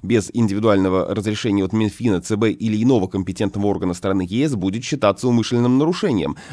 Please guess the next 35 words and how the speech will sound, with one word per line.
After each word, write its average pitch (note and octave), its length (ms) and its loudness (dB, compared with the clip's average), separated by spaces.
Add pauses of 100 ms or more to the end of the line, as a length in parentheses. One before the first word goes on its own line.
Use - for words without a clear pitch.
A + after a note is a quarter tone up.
а G2+ 180 4
порядок G#2+ 460 2
получения G2 500 0
такого F#2 300 -4
разрешения F#2+ 500 -2
в F2+ 60 -4
Литве A#2 400 -2 (240)
до A#2 160 2
сих D3 200 -6
пор A2 280 0
не A#2+ 100 0
опубликован. G2+ 680 -2 (520)
Служба F#3+ 300 2
финансовой F#3 400 2
разведки E3 360 0
Латвии A#2 440 2
сообщала, G#2+ 540 0
что A2 180 -2
подсанкционные G#2 680 0
банки C#3+ 380 2
не B2 160 2
должны A2 480 2
иметь A#2+ 320 0
доступа A#2+ 400 -2
к - 60 -8
средствам A#2 440 -2
и G#2+ 40 2
экономическим G#2 560 -2
ресурсам, C#3+ 460 -2
поэтому A2 340 2
любое A#2 380 2
сотрудничество F#2 640 -6
с F#2+ 100 -8
ними A2 180 0
запрещено. B2+ 580 0